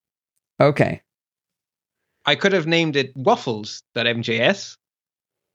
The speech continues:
Speaker 1: Okay. Okay. Um,
Speaker 2: You import the code where you need it.
Speaker 1: All
Speaker 2: Because
Speaker 1: right.
Speaker 2: that's the problem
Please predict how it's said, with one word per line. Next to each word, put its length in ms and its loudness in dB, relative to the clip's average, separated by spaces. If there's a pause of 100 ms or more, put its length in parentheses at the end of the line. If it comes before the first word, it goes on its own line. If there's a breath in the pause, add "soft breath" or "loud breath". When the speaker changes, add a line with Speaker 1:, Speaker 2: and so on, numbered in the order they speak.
(1600)
Speaker 1:
Okay. 480 0 (400)
Okay. 400 2 (640)
Um, 640 4 (560)
Speaker 2:
You 160 2
import 400 2
the 80 -2
code 420 -2
where 180 0
you 200 -4
need 240 -6
it. 260 -16 (2000)
Speaker 1:
All 60 -10
Speaker 2:
Because 80 4
Speaker 1:
right. 100 2
Speaker 2:
that's 140 -2
the 80 -10
problem 180 -6